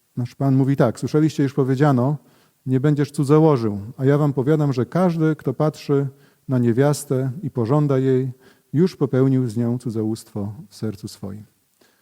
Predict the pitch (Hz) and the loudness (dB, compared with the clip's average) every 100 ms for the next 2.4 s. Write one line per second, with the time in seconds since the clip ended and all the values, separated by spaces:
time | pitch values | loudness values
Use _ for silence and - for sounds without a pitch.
0 | _ _ - 139 127 123 127 147 - 147 | _ _ -6 -4 -2 -2 -4 -8 0 2
1 | 139 - 120 131 131 135 131 131 - 156 | 2 0 -4 -2 0 0 2 0 -2 0
2 | 135 - 101 | 0 -2 -12